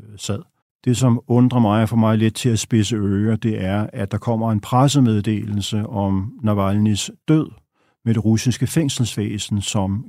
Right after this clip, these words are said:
kilde inden for en time eller sådan noget.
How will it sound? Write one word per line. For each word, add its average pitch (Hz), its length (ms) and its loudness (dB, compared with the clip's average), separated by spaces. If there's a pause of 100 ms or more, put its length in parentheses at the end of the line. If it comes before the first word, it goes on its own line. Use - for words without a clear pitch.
kilde 139 400 2 (800)
inden 113 300 2
for 123 140 -2
en 107 120 2
time 120 420 2
eller 92 160 -2
sådan 87 200 -4
noget. 92 160 -14